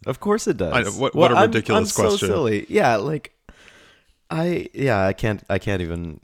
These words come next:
Speaker 1: I mean, it's early.
Speaker 2: No,
Speaker 1: It's
Speaker 2: to be
Speaker 1: early,
Speaker 2: sure,
Speaker 1: though.
Speaker 2: to be sure. Okay,
Speaker 1: Yeah.
Speaker 2: so I guess where, where my head is at is if you have something truly fragile,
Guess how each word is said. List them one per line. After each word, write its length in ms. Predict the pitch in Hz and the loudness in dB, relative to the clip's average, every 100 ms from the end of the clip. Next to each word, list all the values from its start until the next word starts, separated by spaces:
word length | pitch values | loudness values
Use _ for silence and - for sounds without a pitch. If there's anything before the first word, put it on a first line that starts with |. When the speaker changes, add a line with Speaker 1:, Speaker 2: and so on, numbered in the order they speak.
| - | -8
Speaker 1:
I 60 | |
mean, 180 | 113 110 | -4 -4
it's 140 | 110 110 | -2 -2
early. 400 | 92 87 85 - _ _ _ _ _ - | -2 -2 -6 -12 _ _ _ _ _ -4
Speaker 2:
No, 140 | 127 | -2
Speaker 1:
It's 80 | 87 | -2
Speaker 2:
to 60 | 80 | -4
be 40 | |
Speaker 1:
early, 140 | 76 - | -4 -4
Speaker 2:
sure, 140 | 90 | -6
Speaker 1:
though. 40 | 78 | -8
Speaker 2:
to 140 | - | -8
be 80 | 98 | -8
sure. 300 | - 82 - | -8 -10 -8
Okay, 300 | 113 107 87 | -6 -2 -2
Speaker 1:
Yeah. 160 | 85 - - | -4 -14 -16
Speaker 2:
so 440 | - 110 95 90 - _ _ _ _ _ _ _ _ _ _ - | -4 0 0 -2 -8 _ _ _ _ _ _ _ _ _ _ -8
I 100 | 101 | -4
guess 260 | 113 - | -4 -4
where, 220 | 104 90 92 | -4 -2 -4
where 240 | 101 95 | -6 -6
my 140 | 85 | -6
head 200 | 80 127 | -6 -4
is 140 | 139 80 | -4 -6
at 300 | 82 82 90 | -8 -8 -10
is 340 | 87 82 80 _ _ _ _ | -10 -10 -14 _ _ _ _
if 120 | - 107 | -10 -6
you 80 | |
have 160 | 104 95 | -4 -4
something 240 | 117 95 | -6 -10
truly 340 | 90 - 98 87 | -10 -6 -6 -6
fragile, 800 | - 101 92 85 82 82 80 | -6 -4 -4 -8 -10 -10 -12